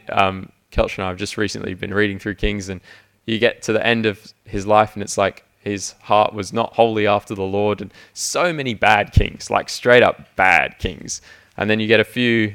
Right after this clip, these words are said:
and it's like, "Oh yeah, he was good, but he still left the high places there," or he still didn't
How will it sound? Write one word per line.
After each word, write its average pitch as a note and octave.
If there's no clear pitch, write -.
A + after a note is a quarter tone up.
and A2
it's -
like, -
"Oh G#2+
yeah, G#2
he A2+
was G2+
good, A2+
but -
he A2+
still C3
left A#2+
the G#2+
high G#2
places G2
there," F#2+
or F#2
he A2
still B2+
didn't A2+